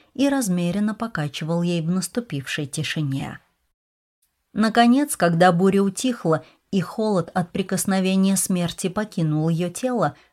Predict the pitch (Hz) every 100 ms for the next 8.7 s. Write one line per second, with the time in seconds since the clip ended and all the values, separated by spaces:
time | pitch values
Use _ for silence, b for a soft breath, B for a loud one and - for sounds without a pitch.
0 | _ 226 233 233 - - 165 - - 151
1 | - - _ _ _ _ _ _ _ _
2 | - 175 151 147 151 156 139 170 156 147
3 | 165 190 - 170 143 139 139 127 156 175
4 | - _ _ _ _ _ _ _ - 165
5 | 160 160 175 156 151 165 170 175 165 -
6 | 156 143 170 170 180 233 233 165 - B
7 | - - 262 160 147 135 - 156 127 -
8 | 151 135 135 - 120 -